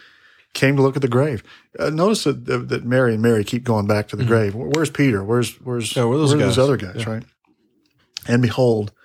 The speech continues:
Speaker 1: a severe earthquake uh, occurred. We kind of read right past that. I mean,
Speaker 2: Mm-hmm.
Speaker 1: I don't know if you've ever been in an earthquake, a severe earthquake.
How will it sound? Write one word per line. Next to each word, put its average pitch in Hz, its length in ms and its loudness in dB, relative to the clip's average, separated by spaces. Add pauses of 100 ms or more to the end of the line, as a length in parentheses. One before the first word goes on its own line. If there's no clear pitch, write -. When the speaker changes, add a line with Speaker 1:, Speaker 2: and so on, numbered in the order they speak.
(580)
Speaker 1:
a 123 80 0
severe 127 380 2
earthquake - 640 -2 (1700)
uh, 117 180 -10
occurred. 123 520 -2 (440)
We 175 120 -4
kind 240 200 0
of 127 80 0
read 127 180 4
right 101 200 0
past 104 360 -2
that. 120 280 -12
I 110 40 -8
mean, 117 220 0
Speaker 2:
Mm-hmm. 107 120 -4 (560)
Speaker 1:
I 139 60 -2
don't 147 120 2
know 120 40 4
if 110 100 0
you've 113 100 4
ever 104 80 0
been 107 180 0
in 107 80 0
an 98 120 -4
earthquake, - 500 -2 (1300)
a 123 80 4
severe 120 400 2
earthquake. - 380 -6